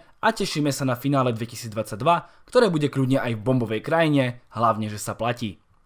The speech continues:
Juventus v priebehu týždňa oznámil, že v klube už nebude ďalej pokračovať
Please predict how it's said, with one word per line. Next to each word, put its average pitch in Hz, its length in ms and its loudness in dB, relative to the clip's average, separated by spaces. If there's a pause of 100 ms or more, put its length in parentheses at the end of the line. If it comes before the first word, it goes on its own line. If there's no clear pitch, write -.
(140)
Juventus 214 480 2
v - 80 -2
priebehu 160 240 4
týždňa 147 400 0
oznámil, 135 400 4
že 123 80 -4
v 120 80 -8
klube 180 320 0
už 131 160 -2
nebude 214 240 0
ďalej 143 320 6
pokračovať 123 480 2